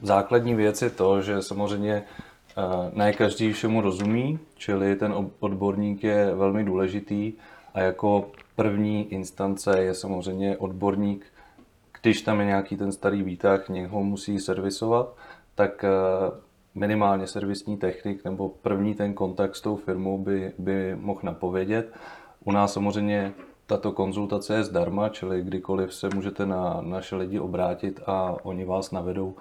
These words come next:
nějaký, nějakým způsobem, jakoby jak dál. Další možností může být i, eh,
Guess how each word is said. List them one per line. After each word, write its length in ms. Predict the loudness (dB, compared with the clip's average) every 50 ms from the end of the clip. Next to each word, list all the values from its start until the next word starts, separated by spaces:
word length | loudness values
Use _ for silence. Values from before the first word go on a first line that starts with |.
| -18 -20 -20 -20 -20 -20 _ _
nějaký, 320 | -2 0 2 2 2 0 -2
nějakým 480 | -2 -2 -2 -2 -4 -4 -4 -4 -6
způsobem, 520 | -6 -6 -8 -8 -6 -4 -4 -4 -2 -2 -2
jakoby 300 | -2 -2 -2 0 2 2
jak 180 | 2 2 2 2
dál. 320 | 0 0 0 -2 -4 -6 -10 -16 -20 -20 -20 -20 -20 -20 -20 _ _
Další 280 | 4 4 4 4 2
možností 480 | 0 0 2 0 0 -2 -2 -2 -2 -2
může 220 | -2 0 0 0
být 420 | 0 0 0 0 0 -2 -4 -6 -8 -4
i, 380 | -2 0 2 2 2 0 0 -4 -10 _ _ _ _ -20 _ _
eh, 40 | -2